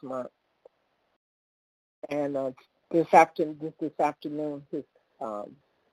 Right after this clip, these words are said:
his assembly, my husband was a member of the Baha'i faith, and his assembly had a memorial service for him, uh, today. And I, uh, I'm in a real,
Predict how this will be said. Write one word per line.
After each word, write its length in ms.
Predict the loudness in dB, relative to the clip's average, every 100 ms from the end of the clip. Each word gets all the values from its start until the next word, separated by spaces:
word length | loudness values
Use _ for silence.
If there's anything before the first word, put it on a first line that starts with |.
| _ _ _ _ _ _ _ _ _ _ -2
his 100 | 0 2
assembly, 520 | 0 4 2 4 -2
my 180 | -2 0
husband 380 | 2 0 -4
was 120 | -8 -8
a 40 |
member 220 | -8 -6
of 100 | -4
the 80 | -4
Baha'i 460 | -6 -8 -4 -4 -6 -6
faith, 260 | -4 -4 -8 -10
and 260 | -10 -10
his 160 | -10 -8
assembly 560 | -8 2 2 4 -2 -6
had 180 | -4
a 40 | -2
memorial 500 | -4 -4 -2 -2 -4 -2
service 300 | -2 -2 -6
for 120 | -6 -6
him, 340 | -6 -10 -12 _ _ _ _ -20 _ _ _ -10
uh, 260 | -6 -4 -6 -6
today. 480 | 0 8 8 8 -4 -18 _ -12
And 220 | -8 -4
I, 160 | -4 -6 -10 -10
uh, 240 | -8 -8 -10 -6
I'm 180 | -2 0
in 120 | 0
a 40 |
real, 600 | -2 2 6 8 6 -2